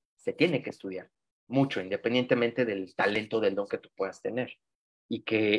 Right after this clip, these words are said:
el ver una carta de una muerte, de unas espadas, de unos bastos, de un colgado, de una muerte, no significa necesariamente noticias trágicas o, o, o desavenencias de la vida, ¿no?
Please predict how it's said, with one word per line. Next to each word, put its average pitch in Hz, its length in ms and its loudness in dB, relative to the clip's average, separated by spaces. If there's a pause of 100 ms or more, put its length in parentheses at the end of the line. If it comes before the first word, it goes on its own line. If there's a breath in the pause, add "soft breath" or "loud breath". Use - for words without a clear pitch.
(100)
el 113 120 6
ver 127 180 10
una 127 240 2
carta 123 300 4
de 113 80 0
una 110 160 -2
muerte, 113 360 0
de 107 60 -8
unas 104 200 -12
espadas, 104 520 4
de 104 80 -8
unos 98 180 -8
bastos, 110 360 2
de 104 60 -10
un 98 60 -12
colgado, 101 460 2
de 98 60 -10
una 101 140 -4
muerte, 104 400 -2 (260)
no 123 120 4
significa 117 500 0
necesariamente 101 920 -2
noticias 101 460 -4
trágicas - 720 -4
o, 101 80 0
o, 92 640 -4 (260)
o 107 140 4
desavenencias 104 800 4
de 95 80 2
la 92 120 -2
vida, 92 260 -4
¿no? 101 180 -18